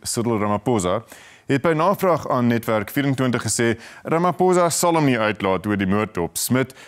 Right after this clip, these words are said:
of ander plaasmoorde nie, want hy spreek hom nie uit oor spesifieke tipes misdaad nie. Cyril is 'n man vir gemeenplase, eerder as moorde op plase.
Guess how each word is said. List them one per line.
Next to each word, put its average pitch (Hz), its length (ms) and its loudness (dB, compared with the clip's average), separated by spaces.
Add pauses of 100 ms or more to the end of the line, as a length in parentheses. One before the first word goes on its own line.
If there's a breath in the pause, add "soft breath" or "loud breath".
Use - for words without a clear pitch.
(240 loud breath)
of 180 300 2
ander 117 280 0
plaasmoorde 90 540 -2
nie, 127 140 0
want 135 220 -2
hy 143 260 2
spreek 185 440 0
hom 139 200 2
nie 180 160 4
uit 135 220 0
oor 123 160 2
spesifieke 120 520 -2
tipes 107 300 -2
misdaad 95 540 -2
nie. 78 120 -16 (280 loud breath)
Cyril 226 360 2
is 190 160 2
'n 185 60 4
man 151 260 2
vir 147 280 0
gemeenplase, 131 840 2 (360)
eerder 139 260 0
as 117 180 -4
moorde 120 560 2
op 87 160 -4 (220)
plase. 120 440 0